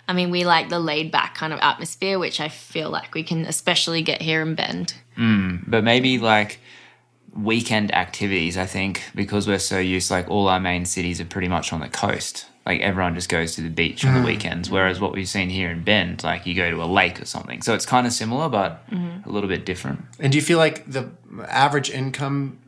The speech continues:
Speaker 3: gives you a similar lifestyle here and there? Like, what does it cost for a coffee? What does it cost for a, out to go, to out to dinner? How often do people leave the house?
Speaker 1: I think price-wise, everything's quite similar except for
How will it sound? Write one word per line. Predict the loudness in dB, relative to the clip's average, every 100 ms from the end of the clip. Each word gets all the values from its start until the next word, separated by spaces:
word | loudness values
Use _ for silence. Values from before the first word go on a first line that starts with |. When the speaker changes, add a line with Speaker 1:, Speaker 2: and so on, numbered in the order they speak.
| -16 -6
Speaker 3:
gives | -4 -2
you | 0 0
a |
similar | 0 2 2 2 2
lifestyle | 2 2 0 2 2 0
here | 0 0
and | 0
there? | 0 0
Like, | -2 -4 -10 -20 -20 -20 -2
what | 2
does | 4
it | 4
cost | 4 4
for |
a | 0
coffee? | 2 0 2
What | -2
does | -4
it | -6
cost | -2 0 0
for | -4 -4 -4
a, | -6 -10 -4
out | -2
to | -2
go, | -6 -8
to | -4 -4
out | -2
to | -2
dinner? | -2 -2 -6 0
How | 2
often | 2 -2
do |
people | -4 -4
leave | -4 -6
the | -8
house? | -8 -8 -8 -10 -12 _ _ -20 _ 0
Speaker 1:
I | 4 4
think | 4 0 -4 _ _
price-wise, | 4 4 4 2 2 2 2
everything's | -2 -2 -4 -6
quite | -8 0 4 4 2
similar | -6 -2 0 0
except | -2 -6 -4 0 0 -2 -10 -4
for | -2 0 -2